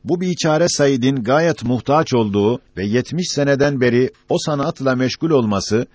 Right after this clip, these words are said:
ve bazı gün iki yüz sayfa kadar tasiha mecbur olmasıyla beraber, on yaşındaki zeki bir çocuğun on günde muvaffak olduğu yazı kadar bir yazıya malik olamadığına hayret ediliyordu. Halbuki Said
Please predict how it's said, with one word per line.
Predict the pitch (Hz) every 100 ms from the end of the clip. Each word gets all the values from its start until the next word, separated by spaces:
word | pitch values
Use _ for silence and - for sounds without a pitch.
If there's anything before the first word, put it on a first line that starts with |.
| _
ve | - 107
bazı | 131 175 165
gün | 151 127 135 - -
iki | 107 190
yüz | 170 -
sayfa | 135 135 123 139
kadar | 127 120 123
tasiha | - 117 - 117 123
mecbur | 120 113 101 160
olmasıyla | 135 117 113 131 123 110
beraber, | 107 101 92 104 127 - _
on | 175 180
yaşındaki | 151 - 147 135 139 - 147 117
zeki | 82 120 175 160
bir | 139
çocuğun | - 123 107 113 135 135 -
on | 160 175
günde | 143 139 131
muvaffak | 123 120 127 - 151 151
olduğu | 120 113 113 117
yazı | 98 107 -
kadar | - 113 110 107 95
bir | 110
yazıya | 104 110 95 113 104
malik | 98 110 113 110 _
olamadığına | 113 143 165 131 107 107 113 131 -
hayret | - 113 131 160
ediliyordu. | 117 98 92 87 82 80 78 _ _ _ _ _ _ -
Halbuki | 95 127 - 139
Said | - 135